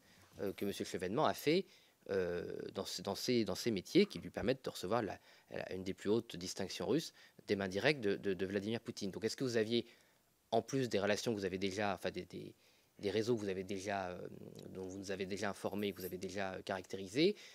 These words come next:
est-ce que vous avez conscience, confiance, euh, pardon, connaissance, euh, de, de cette, de, de cet autre type de, de travail, euh, et est-ce qu'il y avait une diplomatie parallèle de monsieur Chevènement, euh, de l'ambassade ? C'est une question, c'est pas une question piège, c'est une question totalement neutre, de savoir qu'à, à quoi correspond en fait cette fonction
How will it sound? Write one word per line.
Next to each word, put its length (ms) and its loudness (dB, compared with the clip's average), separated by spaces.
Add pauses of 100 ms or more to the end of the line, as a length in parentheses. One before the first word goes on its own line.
(120)
est-ce 100 -12
que 80 -2
vous 120 2
avez 140 0
conscience, 680 0
confiance, 460 4
euh, 80 2
pardon, 220 2
connaissance, 640 4 (480)
euh, 160 2
de, 300 2
de 140 -4
cette, 400 0
de, 360 -4
de 140 -8
cet 240 -2
autre 240 4
type 280 -2
de, 220 2 (240)
de 80 -4
travail, 420 6 (420)
euh, 180 2
et 100 0
est-ce 100 -4
qu'il 100 4
y 20 8
avait 100 0
une 120 -2
diplomatie 640 4
parallèle 380 4
de 80 2
monsieur 240 -2
Chevènement, 540 0 (300)
euh, 240 0
de 120 2
l'ambassade ? 440 0
C'est 120 0
une 80 0
question, 300 2
c'est 120 0
pas 100 6
une 100 4
question 240 0
piège, 180 6
c'est 140 -4
une 120 -2
question 340 -4 (200)
totalement 360 6
neutre, 280 4 (420)
de 80 -2
savoir 400 8
qu'à, 160 12
à 100 8
quoi 140 10
correspond 320 6
en 20 6
fait 140 2
cette 160 0
fonction 420 0